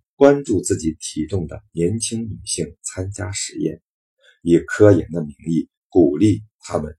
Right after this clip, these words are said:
吃甜甜圈和糖果。这些研究人员对如何打破那又如何的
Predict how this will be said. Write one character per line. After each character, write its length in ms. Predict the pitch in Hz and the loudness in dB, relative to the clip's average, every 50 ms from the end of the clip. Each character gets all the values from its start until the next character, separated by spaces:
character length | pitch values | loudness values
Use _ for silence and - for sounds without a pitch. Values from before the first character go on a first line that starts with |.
| _ _ _ _ | _ _ _ _
吃 280 | - - - 90 85 - | -8 -4 0 0 0 -2
甜 300 | - - - 80 85 104 | -4 -8 -6 -6 -4 -6
甜 240 | 101 98 85 85 95 | -6 -6 -6 -6 -6
圈 260 | - - 110 110 113 113 _ _ _ _ | -6 -4 -4 -6 -6 -8 _ _ _ _
和 160 | _ - - - | _ -16 -14 -14
糖 360 | - - - - - 80 80 | -14 -12 -12 -10 -8 -6 -4
果。 220 | 80 80 - - _ _ _ _ _ _ _ _ _ _ _ _ _ _ _ _ _ - | -2 -2 -4 -4 _ _ _ _ _ _ _ _ _ _ _ _ _ _ _ _ _ 2
这 100 | - 156 | 4 4
些 160 | 156 151 143 | 6 6 4
研 240 | 120 95 87 95 107 | 6 4 4 4 2
究 180 | 110 113 107 | 2 2 2
人 240 | 104 85 76 82 87 | 2 2 -2 -4 -4
员 120 | 87 73 - - _ _ _ _ _ - | -6 -8 -10 -12 _ _ _ _ _ 0
对 140 | 98 85 - - | 0 0 0 0
如 220 | - 82 82 92 104 | 0 2 4 4 4
何 220 | 101 - - 80 | 2 0 -8 -8
打 160 | 76 - 78 - - - _ | -6 -8 -10 -10 -12 -16 _
破 220 | - 76 76 - _ _ _ | -12 -12 -12 -14 _ _ _
那 280 | - 123 120 98 82 80 | 0 2 2 4 4 4
又 180 | 85 82 73 69 | 2 2 2 0
如 240 | - 73 82 95 | -2 0 0 0
何 240 | 98 - - - - | -2 -4 -10 -14 -10
的 200 | - 76 73 - | -10 -10 -10 -10